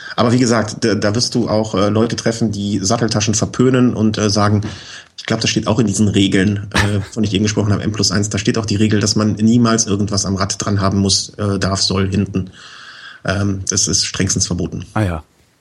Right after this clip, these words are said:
Speaker 2: Das ist,
Speaker 1: Aber
Speaker 2: also,
Speaker 1: das
Speaker 2: okay, ist eine religiöse Szene, also.
Speaker 1: Ja, ja,
Speaker 2: Da,
Speaker 1: natürlich,
Speaker 2: da
Speaker 1: absolut.
Speaker 2: tau-, da bin ich noch nicht eingetaucht. Also, aber es ist schön, das zu lernen, weil dann kann man sich, äh, kann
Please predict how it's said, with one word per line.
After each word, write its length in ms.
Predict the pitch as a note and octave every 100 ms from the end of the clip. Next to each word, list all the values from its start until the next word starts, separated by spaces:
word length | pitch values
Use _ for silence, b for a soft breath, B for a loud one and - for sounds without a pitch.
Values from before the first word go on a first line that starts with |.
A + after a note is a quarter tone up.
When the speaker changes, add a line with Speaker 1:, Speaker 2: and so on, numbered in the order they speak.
| _ -
Speaker 2:
Das 160 | G2+
ist, 100 | A2
Speaker 1:
Aber 120 | -
Speaker 2:
also, 100 | G#2
Speaker 1:
das 80 | B2
Speaker 2:
okay, 120 | A#2 F#2
ist 120 | G2
eine 220 | G#2 G#2
religiöse 440 | G#2+ G#2 G#2 F#2+
Szene, 540 | F#2+ - - E2+ D#2+ C#2+
also. 220 | C2 D2+
Speaker 1:
Ja, 120 | -
ja, 140 | C3 A#2+
Speaker 2:
Da, 120 | A#2
Speaker 1:
natürlich, 240 | A2+ G2
Speaker 2:
da 60 | -
Speaker 1:
absolut. 220 | - A#2+
Speaker 2:
tau-, 160 | C#3 D#3
da 100 | C#3+
bin 100 | D#3+
ich 100 | D#3+
noch 100 | C#3+
nicht 140 | B2+ A2+
eingetaucht. 500 | G#2+ G2+ F2 F2 -
Also, 140 | G#2
aber 320 | G#2+ A#2+ B2
es 180 | C3 B2+
ist 80 | C3
schön, 200 | - F3
das 140 | D#3+ -
zu 80 | C3
lernen, 480 | G2 A2 F3 E3+ C3
weil 160 | B2+
dann 100 | A#2+
kann 100 | A2
man 80 | C3+
sich, 240 | A#2 - -
äh, 160 | A#2
kann 280 | - -